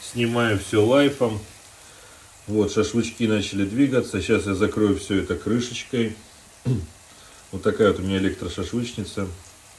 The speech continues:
Это от компании Китфорд. Это не реклама. Не буду ничего рекламировать. Просто она мне нравится. И я вам чисто по-дружески советую.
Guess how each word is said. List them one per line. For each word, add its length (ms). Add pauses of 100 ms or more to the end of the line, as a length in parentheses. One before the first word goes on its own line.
(840)
Это 560 (100)
от 120
компании 600
Китфорд. 420 (600)
Это 220
не 140
реклама. 560 (260)
Не 160
буду 240
ничего 300
рекламировать. 640 (280)
Просто 340
она 160
мне 160
нравится. 640 (120)
И 100
я 280
вам 220 (840)
чисто 280
по-дружески 640
советую. 580